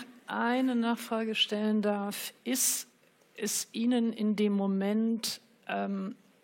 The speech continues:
in dem sozusagen Sie ja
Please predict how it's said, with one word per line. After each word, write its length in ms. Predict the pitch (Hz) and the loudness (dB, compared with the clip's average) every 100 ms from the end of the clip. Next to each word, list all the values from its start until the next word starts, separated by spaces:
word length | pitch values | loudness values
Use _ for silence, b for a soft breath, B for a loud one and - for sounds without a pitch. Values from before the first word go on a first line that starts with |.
| - - | -18 -6
in 180 | 202 196 | -2 2
dem 220 | 202 226 | 4 4
sozusagen 840 | 208 214 202 185 185 180 190 180 - B B B B _ _ | 2 -2 -4 -4 -4 -4 -4 -6 -10 B B B B _ _
Sie 220 | - 151 | -8 -4
ja 260 | 180 185 | 0 0